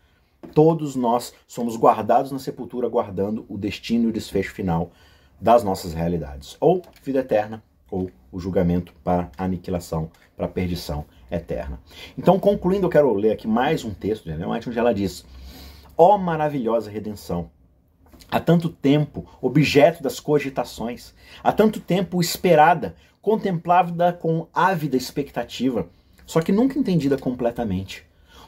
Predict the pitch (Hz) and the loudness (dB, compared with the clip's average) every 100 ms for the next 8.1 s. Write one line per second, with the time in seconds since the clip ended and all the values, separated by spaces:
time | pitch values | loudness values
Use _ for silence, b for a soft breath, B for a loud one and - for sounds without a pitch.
0 | b 127 104 95 190 214 202 165 131 147 | b -2 0 4 4 2 -2 -4 -2 -2
1 | 156 151 135 147 - 123 123 131 139 131 | -2 -4 -2 -4 -4 0 2 2 0 0
2 | 156 175 160 175 165 - - b b 147 | 2 4 4 4 2 -2 -16 b b 2
3 | 175 135 240 254 226 175 175 180 156 143 | 2 4 4 4 2 0 0 0 0 2
4 | 147 - - _ B B B - 143 - | 0 -8 -20 _ B B B 4 4 6
5 | 156 202 190 180 139 160 165 - 156 139 | 6 6 2 -2 -2 -2 -4 -6 -4 -4
6 | 139 123 113 131 143 123 - - 110 107 | -6 -6 -4 -2 -2 -6 -12 -10 -2 -2
7 | 90 80 - b b b - 123 101 117 | -2 -6 -14 b b b 2 4 6 6
8 | 120 | 4